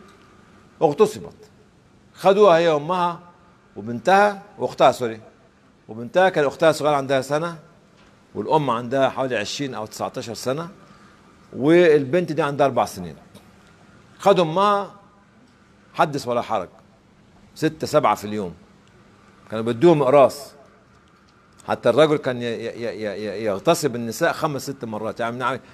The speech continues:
يعني من، من قدرة الرجل ما يقدرش يعمل عملية جنسية أكتر من مرة أو مرتين في اليوم، ده ست وسبع مرات. لدرجة إن هو في القصة اللي ذكرتها ال-، ال-، ال-، ال-، الكاتبة الإنجليزية،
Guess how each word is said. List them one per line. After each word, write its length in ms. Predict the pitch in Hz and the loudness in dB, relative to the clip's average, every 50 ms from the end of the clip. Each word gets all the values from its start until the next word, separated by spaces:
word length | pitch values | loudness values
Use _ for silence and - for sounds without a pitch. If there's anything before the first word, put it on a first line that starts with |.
| - - | -10 -4
يعني 140 | - 113 120 | -2 -2 0
من، 120 | 123 127 | 0 -2
من 220 | 123 113 - 120 117 | -2 -4 -6 -8 -4
قدرة 320 | - - 190 165 165 143 - | 0 2 4 4 4 4 4
الرجل 260 | 139 151 165 160 165 | 4 4 4 4 2
ما 140 | 160 156 147 | 0 -2 0
يقدرش 280 | 147 165 190 180 - 185 | 2 2 2 2 0 -2
يعمل 240 | 185 175 180 170 | -2 -2 -2 -2
عملية 220 | 147 143 165 175 180 | -2 -2 0 0 -2
جنسية 360 | 165 147 160 151 156 185 185 | -2 -2 -4 -4 -2 -2 -2
أكتر 180 | 120 - 175 156 | -2 -2 -6 -2
من 60 | 156 | 0
مرة 180 | 170 180 170 | 0 2 2
أو 80 | 160 151 | 2 2
مرتين 300 | 147 143 135 151 170 156 | 0 -2 -4 -6 -6 -8
في 60 | 135 | -6
اليوم، 160 | 143 143 127 | -8 -8 -6
ده 80 | 131 151 | -6 -4
ست 220 | 151 180 180 - | -4 -4 -4 -4
وسبع 260 | 160 127 - 151 135 123 | -4 -4 -2 -2 -2 -2
مرات. 320 | 123 117 107 104 95 87 - - - - - - - - - - 427 415 - - - - - - - - - - - - - - - - - - - - - - - - - - - | -4 -6 -6 -6 -8 -8 -8 -12 -12 -12 -12 -14 -16 -12 -10 -8 -8 -6 -8 -10 -10 -14 -18 -18 -20 -20 -20 -20 -20 -20 -20 -20 -20 -20 -20 -20 -20 -20 -20 -20 -20 -20 -16 -6 0
لدرجة 260 | 127 139 185 202 175 | 4 6 6 6 6
إن 120 | 180 175 | 4 2
هو 80 | 196 202 | 0 0
في 160 | 190 - 165 | -2 -2 -6
القصة 480 | 160 131 - - - 220 233 - - 185 | -10 -10 -12 -6 -4 -4 -2 -2 -2 -4
اللي 100 | 170 143 | -6 -4
ذكرتها 460 | 123 147 - 156 196 214 208 165 165 | -6 -4 0 0 0 0 0 0 -2
ال-، 180 | 151 143 139 123 | -2 -2 -4 -6
ال-، 200 | 123 135 127 104 | -8 -8 -8 -10
ال-، 200 | 127 131 127 113 | -10 -10 -8 -8
ال-، 260 | 131 135 127 131 131 | -8 -8 -8 -6 -6
الكاتبة 540 | 120 113 117 - 147 143 - 196 196 170 156 | -6 -6 -4 -4 -4 0 2 2 4 4 2
الإنجليزية، 800 | 143 135 131 131 131 123 135 135 135 131 160 185 202 214 220 202 | 2 0 -2 -6 -6 -6 -4 -4 -4 0 2 4 4 4 4 0